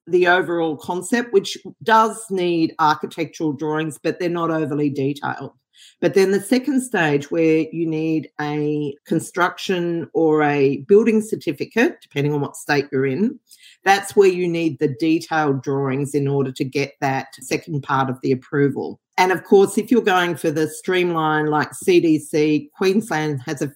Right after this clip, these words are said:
few versions of it as well. And in, in Victoria, it's just called a building certificate. Then that all goes in one lot and it's quite quick. So it's, there's not that two-step process.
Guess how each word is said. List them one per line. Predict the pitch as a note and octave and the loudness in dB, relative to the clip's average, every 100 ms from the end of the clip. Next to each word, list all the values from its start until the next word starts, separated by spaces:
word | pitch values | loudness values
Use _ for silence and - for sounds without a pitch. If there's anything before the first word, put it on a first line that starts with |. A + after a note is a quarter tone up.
| - | -4
few | E3+ | -2
versions | D3+ D#3 D3 D#3+ D3 | 2 2 2 -2 -2
of | D3 | -2
it | D3 | -2
as | D3 C#3+ | -4 -2
well. | D#3+ D#3+ F3 D3+ | 0 0 0 -2
And | D3+ | -2
in, | D3+ D3+ - - - | -2 -2 -6 -12 -8
in | D#3+ D#3 | 0 2
Victoria, | D#3+ - G3+ F3+ E3 | 2 0 0 2 2
it's | - | 0
just | - D3 - | -6 -8 -6
called | - D3+ D3 | 0 2 2
a | C#3 C#3 C#3 | 2 0 0
building | D#3 D3+ D3 | 0 0 -2
certificate. | - - D3 C3 - G3 B3+ - _ _ - _ | -6 -8 -10 -12 -6 0 0 -2 _ _ -20 _
Then | E3 F#3+ F3+ F3+ - | 2 4 4 -4 -4
that | E3 G#3+ | 0 2
all | A3+ G#3 G3+ | 2 2 2
goes | F3 E3 C#3+ | 2 2 2
in | D3+ D3 | 0 0
one | D#3+ F3+ F#3 F3+ F#3 F#3 F3+ - | 0 2 0 -2 -2 -2 -4 -2
lot | C#3 C3 G#3+ - - _ - | 2 4 2 -6 -16 _ -4
and | E3 D#3 D#3 | 0 0 0
it's | - - | -6 -10
quite | - C#3+ - - | -4 -2 -2 -2
quick. | D#3 B2 - - | -2 -2 -6 -20
So | - C#3+ C#3+ | -4 -2 0
it's, | C#3 - - _ | -4 -10 -20 _
there's | D3+ C#3+ - | 0 0 0
not | E3+ D#3 | -4 -4
that | - C3 - | -6 -8 -6
two-step | D3 C3 - A#2 | -4 -4 -4 -12
process. | _ B2+ B2+ - - - | _ -6 -6 -8 -14 -16